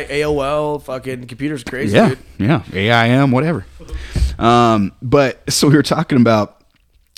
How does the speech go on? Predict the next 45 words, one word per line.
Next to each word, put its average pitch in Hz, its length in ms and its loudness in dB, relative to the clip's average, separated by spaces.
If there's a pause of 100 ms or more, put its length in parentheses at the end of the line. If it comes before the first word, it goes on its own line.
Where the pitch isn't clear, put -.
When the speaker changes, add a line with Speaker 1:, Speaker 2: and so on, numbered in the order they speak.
(120)
Speaker 2:
uh, 98 440 -2
I 95 60 -6
saw, 135 360 2
like, 107 180 0
a 98 80 -6
video 101 340 -4
online 92 420 -6
the 90 100 -8
other 87 140 -8
day 85 360 -8
of 92 80 -8
this 95 160 -8
guy 95 300 -4
that, 90 240 -6 (300)
that 98 480 -8 (340)
made 117 300 2
an 110 120 0
A 107 200 0
I 104 140 -2
listen 98 400 -4
to, 92 520 -6 (120)
he 104 260 -4
fed, 104 640 -4
like, 92 320 -10 (120)
all 110 240 -4
of 95 220 -8
Post 110 260 -2
Malone 101 480 -2
and 90 460 -10
the 98 60 -12
Kid 98 180 -6
Leroy's 92 640 -6 (120)
catalog 87 460 -8
through 87 160 -10
an 87 80 -8
A 80 100 -10
I 80 260 -12 (460)
and 98 140 -4
then 92 100 -4
had 92 200 -8
it - 80 -10
write 85 180 -8
a 80 40 -10
song. 90 400 -6 (300)
Speaker 1:
Yeah. 127 220 -14